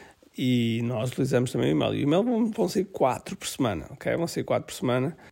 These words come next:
e do qual vai fazer parte então desta nova forma de, de estar nesta sexta temporada. Mas estava a dizer que se não tiveres, se não tiveres, faz aquilo que, que realmente é possível,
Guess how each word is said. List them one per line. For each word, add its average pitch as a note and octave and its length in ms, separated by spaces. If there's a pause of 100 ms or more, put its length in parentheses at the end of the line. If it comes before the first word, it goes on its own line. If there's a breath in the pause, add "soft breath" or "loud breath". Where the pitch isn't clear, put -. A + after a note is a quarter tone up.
e - 140
do C3+ 120
qual A#2+ 260
vai A2+ 120
fazer - 260
parte - 360
então F2 300
desta - 340
nova C3+ 340
forma A2+ 580
de, A#2 480 (520 loud breath)
de F#2 120
estar F#2+ 480 (260 loud breath)
nesta G2 240
sexta - 320
temporada. - 440 (260 loud breath)
Mas - 120
estava A#3+ 200
a C4 60
dizer D3+ 180
que B2 260 (140)
se - 180
não D#4 160
tiveres, D#3 440
se G#3 80
não E3+ 120
tiveres, - 300
faz A#3 340
aquilo B3 280
que, A#3+ 340 (680 loud breath)
que - 120
realmente G3 380 (120)
é - 120
possível, - 480